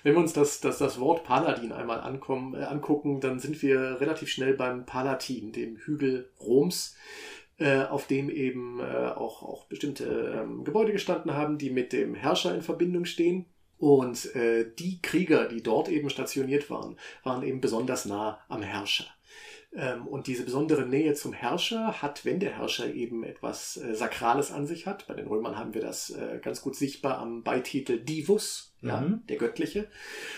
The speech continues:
Speaker 1: Ähm,
Speaker 2: Also der,
Speaker 1: dann
Speaker 2: der, der römische Kaiser ist auch irgendwie immer go-, eine, eine Göttlichkeit?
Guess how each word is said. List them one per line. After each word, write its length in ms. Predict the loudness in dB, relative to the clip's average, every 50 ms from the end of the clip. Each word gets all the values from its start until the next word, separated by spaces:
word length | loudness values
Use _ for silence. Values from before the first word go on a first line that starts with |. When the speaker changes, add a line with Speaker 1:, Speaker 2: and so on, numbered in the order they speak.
| -14 -16 -6 2
Speaker 1:
Ähm, 360 | 4 6 8 8 6 4 0 -4
Speaker 2:
Also 180 | -4 -4 8
der, 140 | 10 12 12
Speaker 1:
dann 80 | 12 12
Speaker 2:
der, 180 | 10 8 8 8
der 300 | 6 6 6 6 8 10
römische 300 | 10 10 8 6 0 0
Kaiser 340 | 4 6 6 8 8 8
ist 160 | 6 6 2 0
auch 60 | 0
irgendwie 240 | 0 0 -2 -2 0
immer 180 | 0 0 0
go-, 200 | 0 -2 -6 -8 -4
eine, 160 | -2 0 0
eine 240 | 0 -2 -4 -2 0
Göttlichkeit? 500 | 2 2 2 0 -4 -6 -6 -12 -20